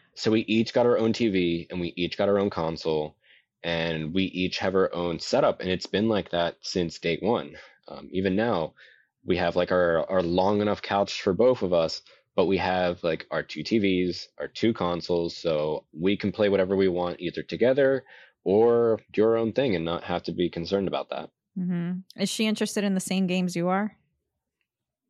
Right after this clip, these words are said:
Speaker 1: Um, some of it, yeah. Uh, we, you know, she also does first-person shooters. She loves role-playing games. Uh, right now, she's playing, uh, Baldur's Gate three.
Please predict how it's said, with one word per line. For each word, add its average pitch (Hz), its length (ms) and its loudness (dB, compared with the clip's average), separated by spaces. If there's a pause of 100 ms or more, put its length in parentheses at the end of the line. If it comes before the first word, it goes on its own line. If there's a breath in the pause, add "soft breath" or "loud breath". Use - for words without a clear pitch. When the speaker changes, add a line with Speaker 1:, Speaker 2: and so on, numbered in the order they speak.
(720)
Speaker 1:
Um, 202 360 2
some 135 220 2
of 101 80 4
it, 82 220 0
yeah. 104 280 2 (160)
Uh, 92 320 2
we, 110 520 4 (580 loud breath)
you - 80 -6
know, 98 80 2
she 104 160 0
also 98 220 2
does 98 180 2
first-person 95 540 0
shooters. 131 580 2 (300 loud breath)
She - 220 -4
loves 98 520 0
role-playing 110 560 2
games. 107 640 -2
Uh, 82 160 0
right 85 260 2
now, 85 540 -2
she's 85 240 -4
playing, 85 360 -2
uh, 76 120 -2 (100)
Baldur's 101 540 4
Gate 90 280 -2 (120)
three. 104 460 0